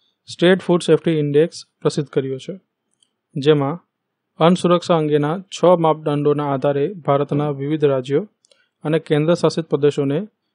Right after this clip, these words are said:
જુદી જુદી ત્રણ કેટેગરીમાં રેન્ક આપવામાં આવ્યા છે, જેમાં ભારતના મોટા રાજ્યોની કેટેગરીમાં કુલ સો માંથી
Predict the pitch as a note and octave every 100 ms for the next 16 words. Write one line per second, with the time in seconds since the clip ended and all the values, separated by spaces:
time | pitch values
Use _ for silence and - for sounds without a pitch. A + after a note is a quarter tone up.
0 | _ D#3 C3+ D3+ F3+ D3+ C#3 G#3 C#4+ _
1 | _ E3 F3+ F#3 E3+ D#3+ D3+ D3+ D#3+ D3
2 | D3 C#3+ C3 C3+ C#3+ C3+ C3 C3 - F#3+
3 | _ _ _ _ _ _ _ _ D3+ D#3
4 | C#3+ C#3+ D3+ D#3 B3+ G3+ D3 E3 E3 D#3
5 | D#3 D#3 D#3 C#3+ C#3 C#3+ C#3+ C#3 C#3+ F#3
6 | - _ _ _ - - F3 D#3+ C3+ D#3